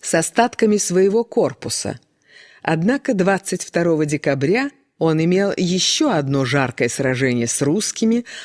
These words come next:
в котором потерял до полутора тысяч человек убитыми и пятисот пленными. Он ушёл в Кёнигсберг, который на следующий день поспешно покинул, потому что по его следам шли русские.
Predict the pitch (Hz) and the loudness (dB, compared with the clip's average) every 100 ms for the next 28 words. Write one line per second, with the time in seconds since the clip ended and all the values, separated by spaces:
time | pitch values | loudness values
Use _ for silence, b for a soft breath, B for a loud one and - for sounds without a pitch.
0 | B - 139 147 160 165 160 151 147 156 | B -6 -2 0 0 0 0 2 2 2
1 | 127 170 165 175 220 302 277 262 254 - | 2 0 2 2 2 0 2 0 0 -2
2 | 208 - 117 - - 165 147 147 170 - | 0 0 -4 -4 -2 0 0 2 0 0
3 | 135 117 190 269 160 117 101 - 147 147 | -2 0 0 0 0 0 -2 -2 0 2
4 | 139 - 131 127 117 - 139 175 156 113 | 0 -2 -2 -4 -2 0 2 2 0 -2
5 | 113 - - _ _ _ _ - 262 302 | -4 -8 -14 _ _ _ _ 2 4 4
6 | - 254 254 - - 185 185 208 190 196 | 2 2 2 -2 2 2 4 2 0 2
7 | 226 - - 165 196 202 123 110 - 123 | 0 -2 -4 -2 0 0 0 -2 -2 -2
8 | 104 - 113 120 165 220 B B - 151 | 0 -2 -2 2 4 2 B B -4 -2
9 | - 240 240 226 233 254 247 320 233 123 | 0 0 0 0 0 -2 -2 0 2 0
10 | 101 _ - 107 123 - 127 - 139 139 | -4 _ -6 -2 -2 -2 -2 2 2 2
11 | 135 - 135 131 127 - 147 139 139 190 | 0 0 0 2 0 0 0 2 2 0
12 | 220 - - 185 - | 0 -6 -4 -6 -6